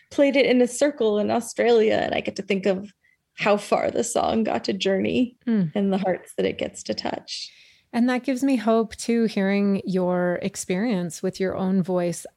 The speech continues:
Speaker 2: So what house is, is the voice in? Did, was that the second? Yeah.
Speaker 1: Good memory.
Speaker 2: Second. Oh my gosh. So, oh man, this is probably, like, the most vulnerable thing I could possibly share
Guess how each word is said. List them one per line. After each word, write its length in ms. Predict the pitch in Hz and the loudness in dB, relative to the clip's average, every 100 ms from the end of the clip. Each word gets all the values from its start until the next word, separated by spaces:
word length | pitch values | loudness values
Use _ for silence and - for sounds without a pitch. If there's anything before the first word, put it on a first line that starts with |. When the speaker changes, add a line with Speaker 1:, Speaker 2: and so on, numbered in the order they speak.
| - | -8
Speaker 2:
So 300 | - 254 233 - | 0 0 0 -4
what 400 | 240 220 262 - | -4 0 0 -2
house 500 | - 202 254 - - | -2 0 0 -4 -6
is, 460 | 202 202 185 180 - _ | -2 -2 -2 -6 -12 _
is 340 | - 196 185 170 | -4 -2 -4 -4
the 80 | 185 | -4
voice 400 | 165 175 226 - | 0 0 0 -2
in? 280 | 269 277 285 _ _ _ | -2 -2 -4 _ _ _
Did, 140 | 214 196 | -6 -4
was 100 | 202 | -2
that 140 | 208 | -2
the 60 | 190 | -2
second? 480 | - 208 302 330 - _ _ _ - 403 440 _ - | -4 -4 -2 -4 -6 _ _ _ -8 -6 -6 _ -8
Yeah. 300 | 185 208 220 - | -6 -6 -4 0
Speaker 1:
Good 120 | 254 | 2
memory. 440 | 220 294 214 190 - - | 4 4 0 -2 -14 -16
Speaker 2:
Second. 840 | - - 262 262 220 185 170 151 _ _ | -8 -2 -2 0 -2 0 -4 -8 _ _
Oh 120 | 208 196 | -6 -4
my 140 | 175 | -4
gosh. 400 | 185 156 180 - - | -4 -4 -6 -12 -14
So, 520 | - 208 202 190 190 _ - - - _ _ _ - | -6 -2 2 2 -2 _ -20 -20 -20 _ _ _ -8
oh 240 | 202 196 | -2 0
man, 320 | 180 175 175 175 | 0 0 0 0
this 160 | 180 | -2
is 140 | 196 185 | -4 -2
probably, 280 | 226 226 | 2 4
like, 180 | 208 185 | 4 2
the 120 | 175 | 2
most 380 | 185 185 185 180 | 4 4 2 0
vulnerable 500 | 180 175 175 175 175 | -2 -4 -2 -2 -4
thing 220 | 170 175 | -4 -6
I 80 | 170 | -6
could 160 | 165 180 | -8 -10
possibly 600 | - - 190 190 175 190 | -8 -6 -4 -4 -2 -2
share 500 | - - - - | -2 -2 -2 -4